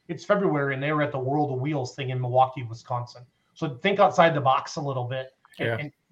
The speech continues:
Speaker 1: to do that, to promote that. Um, it was amazing. And, um, they had, they had us down there. We sold some merchandise. They felt like we were a draw as well, but we weren't a draw like the Cummins Killer. You guys, that truck is stupid cool, and it's all polished up in the chrome and with the hood up, and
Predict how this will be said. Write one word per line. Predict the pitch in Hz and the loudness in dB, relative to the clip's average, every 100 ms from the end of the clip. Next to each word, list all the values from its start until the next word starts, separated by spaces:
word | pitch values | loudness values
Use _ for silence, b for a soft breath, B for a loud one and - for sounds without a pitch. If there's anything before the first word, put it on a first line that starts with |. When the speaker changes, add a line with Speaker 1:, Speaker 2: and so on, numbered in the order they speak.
| - | -8
Speaker 1:
to | 180 | -4
do | 139 170 | 0 4
that, | 147 - | 4 4
to | 156 | -4
promote | 151 139 143 131 | -4 -2 -2 0
that. | 123 123 | -2 0
Um, | 139 131 120 - _ | -2 -2 -4 -12 _
it | 185 | 2
was | 185 | 4
amazing. | 151 143 127 127 120 _ _ _ _ _ | 4 0 0 -6 -10 _ _ _ _ _
And, | 127 123 127 | -8 -6 -4
um, | 120 127 | -4 2
they | 180 | 6
had, | 180 175 - 143 | 8 6 2 -2
they | 165 | 2
had | 160 160 | 4 6
us | 156 - | 2 2
down | 147 147 | 0 0
there. | 139 147 147 | -2 -4 -4
We | 151 | -6
sold | 147 156 | -4 -6
some | - 139 | -6 -4
merchandise. | 143 - 139 135 139 | -4 -4 0 0 0
They | - 131 | -8 -8
felt | 139 143 | -2 -2
like | 135 127 | -2 -6
we | 139 | -4
were | 135 135 | -2 0
a | 131 | 0
draw | 127 135 131 | 6 6 6
as | 123 | 0
well, | 123 135 139 - b b _ | 2 2 2 -4 b b _
but | 185 | 2
we | 196 | 4
weren't | 180 160 131 | 4 4 0
a | 110 | 0
draw | 135 123 120 | 4 4 2
like | 120 127 127 | -6 -12 -14
the | 127 | -16
Cummins | 120 127 120 113 | -8 -6 -6 -10
Killer. | - 113 113 | -14 -14 -14
You | 131 | -12
guys, | 127 120 | -12 -4
that | 135 | -4
truck | - 120 123 | -4 -10 -10
is | |
stupid | - - 127 98 123 | -20 -10 -10 -8 -8
cool, | 131 131 - _ _ _ - | -6 -6 -8 _ _ _ -4
and | 127 | 0
it's | 127 135 | 4 6
all | 120 | 4
polished | - 131 127 117 131 | 6 4 6 0 -4
up | 120 | -2
in | 123 | -4
the | 120 | -6
chrome | - 135 131 127 | 0 2 2 0
and | 123 | -2
with | 117 | -4
the | 113 | -4
hood | 123 131 | -4 0
up, | 120 120 | -2 -2
and | 120 | -10